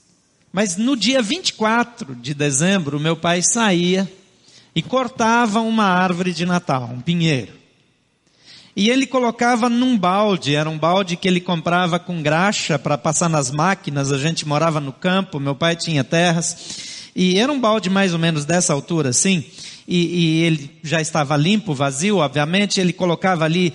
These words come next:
pedras pequenas embaixo e, e colocava pedras maiores em cima pra firmar bem a árvore, deixar ela bem equilibrada. E aquele balde era todo enfeitado, todo arrumado. E depois ele colocava uns comprimidos lá dentro.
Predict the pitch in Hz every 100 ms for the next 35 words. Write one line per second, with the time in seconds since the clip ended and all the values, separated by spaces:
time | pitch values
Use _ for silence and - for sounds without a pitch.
0 | - - 214 220 185 170 - - 190 170
1 | 131 131 147 180 180 175 - 170 - -
2 | - 160 165 160 160 180 165 185 175 160
3 | 165 180 165 151 147 139 156 180 180 151
4 | 131 139 - 190 196 165 - 147 - 165
5 | 151 175 175 143 165 180 135 147 170 147
6 | 143 147 147 175 156 147 190 202 175 165
7 | 135 139 160 170 170 175 - - - 175
8 | 170 202 190 151 180 202 190 170 170 165
9 | 240 247 233 - 185 165 180 185 196 160
10 | - 226 214 170 151 156 170 170 175 -
11 | - - 190 160 190 - 220 190 214 208
12 | 220 208 196 220 220 202 - - 214 208
13 | - 254 - 220 175 170 220 233 160 139
14 | 151 143 156 196 202 151